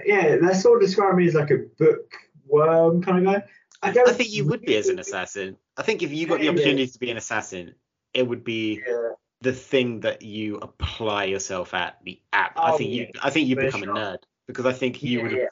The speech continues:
Speaker 2: I know it doesn't exist in this universe, but I think you would want to kill people in, like, the really interesting way. So you know the start
Speaker 1: Oh,
Speaker 2: of Zombieland
Speaker 1: yeah,
Speaker 2: where
Speaker 1: sure.
Speaker 2: they have, like, kill of the week.
Speaker 1: Mm.
Speaker 2: I think that's what you would aim for, and then you would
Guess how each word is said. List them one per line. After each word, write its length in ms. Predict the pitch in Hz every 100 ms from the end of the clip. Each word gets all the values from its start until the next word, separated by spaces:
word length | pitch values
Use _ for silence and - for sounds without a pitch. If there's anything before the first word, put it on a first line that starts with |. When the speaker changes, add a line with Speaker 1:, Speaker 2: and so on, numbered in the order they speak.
| - _ - - _ _
Speaker 2:
I 100 | 160
know 100 | 196
it 100 | -
doesn't 220 | 160 143
exist 340 | 123 110 127
in 80 | 147
this 160 | 143 147
universe, 380 | 147 139 151 -
but 220 | 104 64
I 80 | 104
think 440 | - 135 120 -
you 260 | 101 110 110
would 100 | 110
want 240 | 101 104
to 60 | -
kill 240 | - 107 101
people 400 | 104 98 92 95
in, 240 | 85 98
like, 280 | 95 92 - _ 107
the 100 | 110
really 300 | 101 104 104
interesting 640 | 95 101 98 117 - 120
way. 260 | 120 135 135 _ -
So 120 | -
you 60 | 143
know 140 | 160
the 80 | 147
start 260 | 214 165 127
Speaker 1:
Oh, 40 |
Speaker 2:
of 40 |
Zombieland 360 | 113 139 143 131
Speaker 1:
yeah, 140 | 101 98
Speaker 2:
where 80 | 95
Speaker 1:
sure. 120 | 110
Speaker 2:
they 100 | 104
have, 140 | 117 110
like, 240 | 107 101
kill 240 | - 113 104
of 80 | 98
the 80 | 101
week. 320 | 104 90 - _ _ 151
Speaker 1:
Mm. 360 | 156 147 113 - _ _ _
Speaker 2:
I 80 | 131
think 240 | 127 127 123
that's 260 | 120 -
what 140 | 110 98
you 140 | 104
would 100 | 104
aim 200 | - 98
for, 280 | 85 87 87
and 160 | - 104
then 120 | 104
you 140 | 104 101
would 260 | 101 98